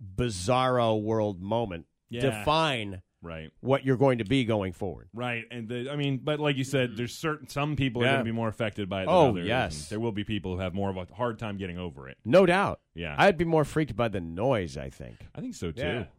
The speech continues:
Speaker 2: You know, 'cause, I mean, if you're strapped in, I'm not going anywhere. It's fine, you know. Plane's not going
Speaker 1: Yeah, yeah.
Speaker 2: down. It's
Speaker 1: By the way,
Speaker 2: just
Speaker 1: strapped in is the key here.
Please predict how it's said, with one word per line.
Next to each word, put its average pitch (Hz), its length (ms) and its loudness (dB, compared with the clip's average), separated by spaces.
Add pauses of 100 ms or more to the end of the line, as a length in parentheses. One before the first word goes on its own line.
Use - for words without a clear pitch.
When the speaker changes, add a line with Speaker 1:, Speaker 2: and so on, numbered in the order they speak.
Speaker 2:
You 101 140 -6
know, 107 120 -2
'cause, 113 120 -4
I 135 40 0
mean, 131 120 0
if 127 60 0
you're 123 40 2
strapped 196 400 -2
in, 180 80 0
I'm 131 100 0
not 135 160 -2
going 131 260 4
anywhere. 95 320 -4
It's - 120 -10
fine, 82 400 -8
you 85 80 -8
know. 78 240 -8
Plane's 160 240 0
not 160 140 -2
going 139 160 4
Speaker 1:
Yeah, 143 120 6
yeah. 143 160 8
Speaker 2:
down. 113 300 2
It's 107 140 -8
Speaker 1:
By 165 160 6
the 156 80 6
way, 139 140 8
Speaker 2:
just 113 120 -4
Speaker 1:
strapped 147 340 4
in 139 120 6
is 117 180 2
the 104 120 0
key 151 360 4
here. 165 380 2